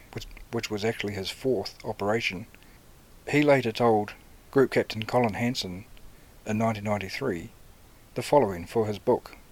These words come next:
By Such Deeds, and I quote, The trip was uneventful until approaching the target. We could see the target lit up by flares and blazing well.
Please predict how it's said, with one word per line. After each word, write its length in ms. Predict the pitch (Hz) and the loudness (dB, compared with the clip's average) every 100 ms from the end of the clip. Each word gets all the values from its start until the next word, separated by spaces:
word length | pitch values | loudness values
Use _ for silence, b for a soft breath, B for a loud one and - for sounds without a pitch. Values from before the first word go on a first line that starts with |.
| - - - - | -20 -20 -8 -2
By 140 | 110 | 0
Such 340 | - 98 - - | 0 -4 -6 -4
Deeds, 400 | 107 80 - - - - - - B B - | -6 -6 -12 -12 -20 -20 -20 -20 B B -2
and 120 | 123 | 2
I 60 | 110 | 2
quote, 320 | - 104 - - - - - - B B B - | 2 0 -2 -14 -20 -20 -20 -20 B B B -8
The 80 | 117 | -2
trip 260 | - - 135 | 2 2 2
was 140 | 127 | 4
uneventful 680 | 127 104 123 139 - 90 - | 4 4 0 -2 -6 -8 -4
until 440 | 113 110 117 101 - | -4 -2 -2 -4 -6
approaching 480 | 117 - 120 - 107 | -6 0 0 0 -6
the 80 | 95 | -2
target. 380 | 113 107 - - - - b b b b b b b | 0 0 -2 -14 -20 -20 b b b b b b b
We 100 | 117 | -4
could 140 | 117 101 | -4 -2
see 220 | - 151 | 2 4
the 100 | 127 | 2
target 340 | 127 123 113 | 4 4 2
lit 220 | - 127 117 | 0 0 2
up 160 | - | 2
by 140 | 104 98 | 0 -2
flares 480 | - 131 120 104 | -2 0 0 0
and 120 | 98 95 | -4 -4
blazing 420 | 110 113 104 101 | -2 -2 -4 -2
well. 300 | 110 80 | -2 -2